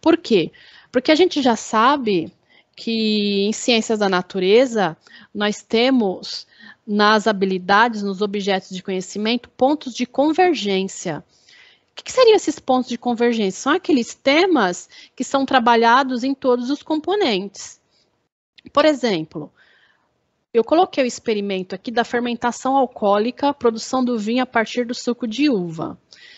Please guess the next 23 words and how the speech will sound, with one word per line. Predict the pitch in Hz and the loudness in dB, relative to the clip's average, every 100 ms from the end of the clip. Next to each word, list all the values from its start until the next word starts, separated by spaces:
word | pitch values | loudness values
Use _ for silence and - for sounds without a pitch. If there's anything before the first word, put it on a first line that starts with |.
| - | -6
A | 220 | 0
gente | 269 | 2
sabe | - 311 349 | 2 2 2
que | - | -2
a | - | -2
fermentação, | 311 262 233 220 196 - 220 247 285 233 - - | -2 0 -2 -4 -6 -4 0 2 0 -2 -16 -10
ela | 202 208 202 | -2 2 2
é | |
uma | 202 214 208 | 2 -2 -4
transformação | 220 202 208 196 185 - 185 | -6 -8 -8 -6 -8 -8 -10
química, | - 190 180 190 240 - 381 - _ - - - _ | -8 -8 -6 -6 -6 -2 -4 -4 _ -20 -20 -20 _
e | 233 269 | 0 0
a | |
fermentação | 302 392 320 285 247 - 226 | 2 2 2 0 -4 -2 -2
alcoólica, | 208 - 262 277 262 | -2 2 2 2 0
ao | |
mesmo | 262 403 403 349 | -2 0 0 -2
tempo, | - 247 311 370 240 202 | -2 0 0 0 -2 0
ela | 214 226 | 0 2
é | 226 | 2
um | 240 | 0
processo | 262 247 254 240 254 | -2 -2 -4 -4 -4
metabólico | 262 - 240 202 214 247 277 - 339 | -4 -2 0 2 4 4 0 -4 -6